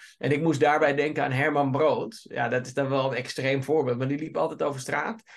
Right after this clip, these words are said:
En die had altijd een pleister op zijn hoofd. Gewoon altijd een pleister op zijn hoofd. En dan had hij niet een wond of zo, maar hij wilde gewoon niet onopgemerkt voorbij gaan. <laughs> Weet je wel, nou ja, dat is een beetje in dat kader van, "Hé, wat is er gebeurd met je?" Weet je?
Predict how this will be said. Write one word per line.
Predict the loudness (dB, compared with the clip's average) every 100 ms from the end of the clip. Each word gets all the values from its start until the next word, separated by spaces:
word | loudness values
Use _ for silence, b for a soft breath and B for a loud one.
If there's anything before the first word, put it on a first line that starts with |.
| B
En | -4
die | 2
had | 2 2
altijd | 2 4 2 2 2 0
een | -4
pleister | -2 -2 -2 -4
op | -6
zijn | -6 -6
hoofd. | -6 -8 -16 -20 _ _ b b _
Gewoon | -2 2
altijd | 2
een | 2
pleister | 2 2 0 -2
op | -4
zijn | -2 -2
hoofd. | -2
En | -2
dan | -2
had | -2
hij | 0
niet | 0 0
een | 0 -4
wond | 0 2 2
of | -2
zo, | -6 -6 -4
maar | -4 -4 -4
hij | -2 0
wilde | 0 0
gewoon | 0 0 0
niet | -2 -4
onopgemerkt | -4 -2 -4 -6 -4 -2 -2 -6 _ _ b b
voorbij | -2 2 2 2
gaan. | -2 -6 -6
<laughs> | -10
Weet | -8 -4
je | 0
wel, | 0
nou | 2
ja, | 0 2
dat | 2 2 0 -10 B
is | -8 -2
een | 0
beetje | 0
in | 0 2
dat | 0 -2
kader | -4 0 0 0 0 -2
van, | -4 -8
"Hé, | -6
wat | -6
is | -4
er | -4
gebeurd | -4 0 2 2
met | 2 -2
je?" | -2 -4 -4
Weet | -8
je? | -16 -16